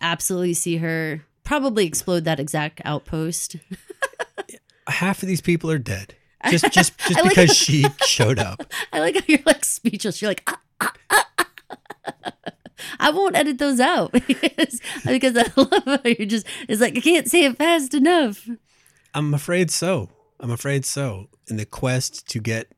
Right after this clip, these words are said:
Speaker 2: Hannah out, there's gonna be a lot of, uh, nameless red shirts that are gonna fall.
Speaker 1: I think, yeah, that board is gonna get, like, three inches thicker with, like, more pictures. And the thing, too, is those pictures were all, like, candid in a way that it was, like, just, like, one person's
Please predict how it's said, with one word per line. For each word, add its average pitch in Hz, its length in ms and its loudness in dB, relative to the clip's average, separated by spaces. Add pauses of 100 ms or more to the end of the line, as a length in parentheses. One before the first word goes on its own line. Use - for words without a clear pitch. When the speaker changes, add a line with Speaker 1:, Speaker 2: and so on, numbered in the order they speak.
(100)
Speaker 2:
Hannah 117 400 -4
out, 98 240 -8
there's 104 160 -8
gonna 120 140 -2
be 104 120 -4
a 101 80 -4
lot 107 260 -4
of, 98 280 -8
uh, 101 200 -4
nameless 101 880 -4
red 110 300 -4
shirts 95 420 -4
that 95 100 -8
are 95 80 -6
gonna 92 220 -6
fall. 98 480 -8 (300)
Speaker 1:
I - 40 -4
think, 165 320 -4
yeah, 165 180 -2
that 160 180 -4
board 165 220 -2
is 170 140 -2
gonna 160 200 -6
get, 160 240 -6
like, 160 180 -6
three 160 240 -6
inches 156 280 -8
thicker 156 540 -8
with, 151 240 -8
like, 147 140 -10
more 151 300 -4
pictures. 156 640 -10
And 190 200 -4 (240)
the 202 80 -8
thing, 269 220 2
too, 196 140 -2
is 190 180 0
those 180 180 -4
pictures 208 320 -10
were 175 100 -4
all, 170 120 -2
like, 160 200 -6
candid 165 460 -6
in 165 120 -4
a - 20 -4
way 160 140 -4
that 156 140 -6
it - 60 -8
was, 151 120 -8
like, 147 140 -8
just, 160 220 -4
like, - 160 -6
one 156 220 -4
person's 160 380 -8